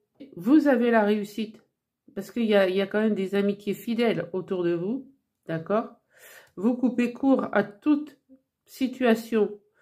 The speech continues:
euh, toute relation. Et vous contournez les montagnes. Vous êtes rusé. Donc, allez-y, ami, euh, ami Sagittaire.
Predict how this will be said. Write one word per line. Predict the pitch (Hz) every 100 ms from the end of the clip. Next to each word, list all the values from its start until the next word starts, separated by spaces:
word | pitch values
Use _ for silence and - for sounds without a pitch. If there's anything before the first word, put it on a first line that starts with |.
| _ _ _ _ -
euh, | 196 190 190 190 185
toute | 190 269 262
relation. | 190 220 285 233 220 - 233 269 - - _ _ _ _ _
Et | 220 226 214
vous | 202 214
contournez | 226 233 226 240 247 254
les | 254
montagnes. | 262 269 311 247
Vous | 196 214
êtes | 240 -
rusé. | 277 254 269 247 - _ _
Donc, | 180 196 -
allez-y, | 214 233 226 240
ami, | 202 185 185 175
euh, | 170 165 160 160 _ _ - _ _ _
ami | 202 208
Sagittaire. | 202 202 190 185 185 170 165